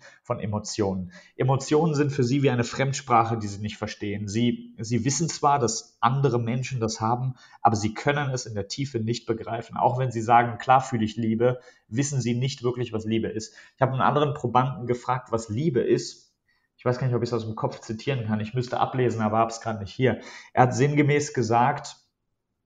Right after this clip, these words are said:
„Liebe ist ein sich im Laufe der Zeit selbst annullierender Adrenalinpegel.“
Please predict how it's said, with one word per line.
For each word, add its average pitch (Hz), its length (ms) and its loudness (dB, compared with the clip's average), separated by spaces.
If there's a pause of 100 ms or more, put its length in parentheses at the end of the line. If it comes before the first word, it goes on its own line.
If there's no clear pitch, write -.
(420)
„Liebe 131 540 2
ist - 920 0
ein 127 220 2
sich 131 240 0
im 127 140 4
Laufe 113 440 2
der 113 200 2
Zeit 127 680 0
selbst 113 720 0
annullierender 123 840 2
Adrenalinpegel.“ 113 1200 -2